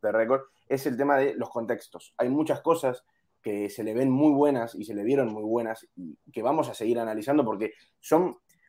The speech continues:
puntos muy importantes que hay que tener en cuenta a la hora de analizar tácticamente a un entrenador, pero también hay que tener en cuenta el contexto de la liga nueva a la que está llegando.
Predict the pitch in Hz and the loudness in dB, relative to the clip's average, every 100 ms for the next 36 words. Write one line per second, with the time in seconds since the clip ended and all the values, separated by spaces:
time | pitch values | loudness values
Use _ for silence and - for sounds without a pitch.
0 | - 156 180 160 151 - _ 135 185 202 | 0 2 4 4 4 2 _ 2 6 6
1 | 135 113 120 120 113 117 107 107 110 110 | 6 4 2 0 0 -2 0 -2 -4 -2
2 | 113 120 110 107 113 107 101 101 113 113 | 0 0 0 2 2 0 -6 -6 -2 -2
3 | - _ - 120 117 120 127 123 117 113 | -4 _ -2 0 2 2 2 0 0 -2
4 | 113 120 127 131 _ _ _ 151 151 147 | -2 2 2 0 _ _ _ 6 8 8
5 | 147 165 147 135 139 147 135 151 156 127 | 8 6 4 4 4 4 4 4 4 2
6 | 117 123 127 151 123 107 117 120 113 120 | 0 0 0 4 4 2 0 0 2 0
7 | 113 101 - 107 113 110 95 | 0 -4 -6 -6 -6 -8 -10